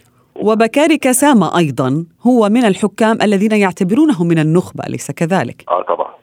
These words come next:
Speaker 2: آه طبعًا. لا، ده أنا مش عايز أقول لك من النخبة، لا، ده هم ممكن بيعتبروه رقم واحد.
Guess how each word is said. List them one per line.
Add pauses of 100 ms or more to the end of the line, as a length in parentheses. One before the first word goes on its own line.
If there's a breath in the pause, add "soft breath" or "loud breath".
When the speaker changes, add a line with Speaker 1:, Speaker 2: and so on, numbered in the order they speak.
(220)
Speaker 2:
آه
طبعًا.
لا،
ده
أنا
مش
عايز
أقول
لك
من
النخبة،
لا،
ده
هم
ممكن
بيعتبروه (100)
رقم
واحد.